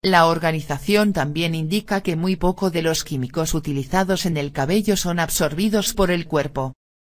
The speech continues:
Más vale prevenir. Si no te confías de los estudios realizados, puedes esperar al menos hasta el segundo trimestre del embarazo para teñirte, pues en esa etapa el bebé es menos vulnerable.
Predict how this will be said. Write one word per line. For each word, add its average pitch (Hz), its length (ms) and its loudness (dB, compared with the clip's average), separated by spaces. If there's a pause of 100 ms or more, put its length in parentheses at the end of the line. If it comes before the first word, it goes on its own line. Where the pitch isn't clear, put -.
(180)
Más 180 340 0
vale 180 300 0
prevenir. 135 540 -4 (460)
Si - 220 2
no 175 160 2
te 165 140 0
confías 170 560 -2
de 165 100 0
los 147 220 0
estudios 185 580 0
realizados, 139 840 -2 (200)
puedes 196 400 4
esperar 160 540 0
al 151 140 0
menos 196 420 0
hasta 160 320 -2
el 139 140 -4
segundo 156 520 -2
trimestre 175 640 -2
del 160 160 0
embarazo 151 640 -2
para 156 260 -2
teñirte, 139 600 -4 (220)
pues 196 280 0
en 170 120 -2
esa 190 300 0
etapa 156 380 2
el 151 100 -2
bebé 151 320 0
es 170 140 -2
menos 165 400 0
vulnerable. 135 680 -2